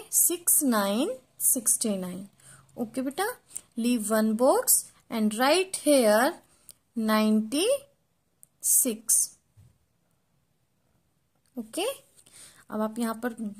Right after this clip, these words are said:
देखेंगे कौन सा नंबर बड़ा है, ठीक है, इन दोनों में से कौन सा नंबर बड़ा है। यहाँ पर कौन सी, कौन सा नंबर लिखा है मैम ने? सिक्सटी नाइन। और यहाँ पर नाइंटी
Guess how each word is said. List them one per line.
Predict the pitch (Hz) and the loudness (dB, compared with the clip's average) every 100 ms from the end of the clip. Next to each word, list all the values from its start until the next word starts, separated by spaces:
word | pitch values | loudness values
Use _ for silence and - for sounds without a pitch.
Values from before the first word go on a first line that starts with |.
| 214 | -2
देखेंगे | 214 220 269 277 381 508 - - - _ - | -2 0 0 2 0 -2 -8 -20 -20 _ -2
कौन | 330 359 | 0 2
सा | 349 392 | 2 2
नंबर | 381 277 233 220 294 539 - _ _ _ _ _ _ _ _ _ _ _ _ _ _ _ _ - | 4 4 4 4 4 2 -2 _ _ _ _ _ _ _ _ _ _ _ _ _ _ _ _ -10
बड़ा | 202 208 202 190 | 0 0 0 -4
है, | 185 202 _ _ _ - | -10 -14 _ _ _ -8
ठीक | 302 302 | -6 -2
है, | 440 571 _ _ - | -2 -2 _ _ -6
इन | 214 202 | -4 -2
दोनों | 196 196 208 | -2 -2 0
में | 226 | 2
से | 220 349 539 _ - - _ | 0 0 -4 _ -20 -20 _
कौन | 320 349 339 | 0 0 2
सा | 339 | 0
नंबर | 269 220 202 190 | 0 0 -2 -4
बड़ा | 196 175 | -8 -10
है। | 175 185 - _ _ _ _ 233 | -12 -14 -20 _ _ _ _ -8
यहाँ | 214 220 | -6 -4
पर | 254 247 | -4 0
कौन | 254 247 | 0 2
सी, | 311 349 359 _ _ _ 269 | 0 -2 -6 _ _ _ 2
कौन | 247 | 4
सा | 247 294 | 4 4
नंबर | 294 285 | 4 4
लिखा | 294 294 - 302 | 2 0 0 0
है | |
मैम | 294 294 | 2 0
ने? | 302 453 523 _ - | 0 -2 -6 _ 0
सिक्सटी | - 269 - - 392 539 - _ 214 | 0 2 0 0 0 -2 -8 _ -6
नाइन। | 196 196 196 - 220 | -6 -6 -12 -14 -10
और | 208 | -4
यहाँ | 208 196 220 220 | -4 0 -2 0
पर | 480 - _ _ _ _ 226 | 0 -2 _ _ _ _ -2
नाइंटी | 214 214 220 220 339 | 0 2 0 -2 -4